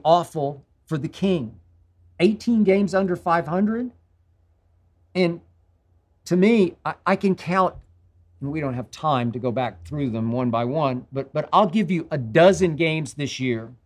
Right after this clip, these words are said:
that the King should have closed and failed to close because we know he doesn't have the clutch gene nor the closer gene.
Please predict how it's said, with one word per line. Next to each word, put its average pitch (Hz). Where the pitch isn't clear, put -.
that 147
the 156
King 190
should 180
have 170
closed 151
and 143
failed 143
to 143
close 139
because 131
we 156
know 147
he 143
doesn't 139
have 151
the 135
clutch -
gene 131
nor 143
the 151
closer 160
gene. 104